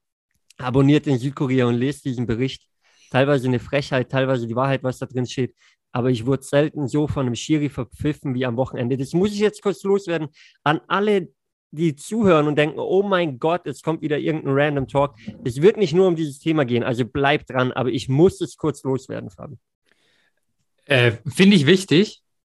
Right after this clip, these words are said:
Speaker 2: Außerdem unser Podcast, unser Random Talk. <laughs> Ganz, ganz wichtig.
Speaker 1: <laughs>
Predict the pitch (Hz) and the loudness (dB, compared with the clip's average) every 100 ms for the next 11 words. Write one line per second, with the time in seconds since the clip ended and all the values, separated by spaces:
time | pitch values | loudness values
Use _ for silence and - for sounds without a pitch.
0 | _ _ _ 127 123 131 131 135 139 _ | _ _ _ -4 -2 4 6 4 0 _
1 | _ _ - 135 135 135 135 - 135 127 | _ _ -4 2 2 2 0 2 2 2
2 | - _ _ 131 120 113 117 117 107 120 | -6 _ _ -4 0 2 2 0 -2 -4
3 | 135 - _ - - 123 107 - 135 127 | -4 -10 _ -20 -2 0 0 0 0 2
4 | 139 117 147 - 143 147 170 | 0 2 0 2 -2 0 -4